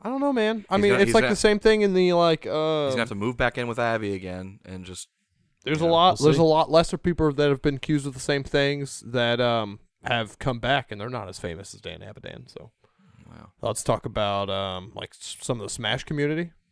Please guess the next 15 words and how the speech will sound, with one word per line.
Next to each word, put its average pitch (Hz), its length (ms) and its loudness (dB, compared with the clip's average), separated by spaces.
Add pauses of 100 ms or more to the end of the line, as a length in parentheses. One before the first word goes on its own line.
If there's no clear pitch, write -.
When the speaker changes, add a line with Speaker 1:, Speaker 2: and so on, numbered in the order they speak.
(180)
Speaker 3:
Oh, 123 140 -2
Speaker 1:
There's 127 140 2
Speaker 3:
yeah. 113 40 -4
Speaker 1:
so 170 220 4
many 160 140 4
players 143 420 4
that 117 120 -2
are 113 120 -2
literally 127 320 0
just 117 220 -12
back 120 240 0
in 117 80 -10
the 98 60 -16
scene 127 320 -6
now 95 300 -8